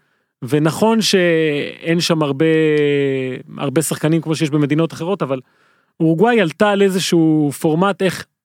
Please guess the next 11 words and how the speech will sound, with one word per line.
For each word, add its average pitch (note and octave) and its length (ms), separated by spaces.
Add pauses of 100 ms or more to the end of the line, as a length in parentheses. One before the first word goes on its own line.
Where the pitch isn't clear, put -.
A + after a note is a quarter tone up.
(260)
אתה D3+ 80
לוקח D#3+ 360
את D3 160
הכדורגל C#3 1120
המקומי D#3 380
ומביא C#3+ 360
אותו D#3+ 180
גם C#3 140
לה-, C3+ 480
להצלחות D3 460
בנבחרת, F#3+ 560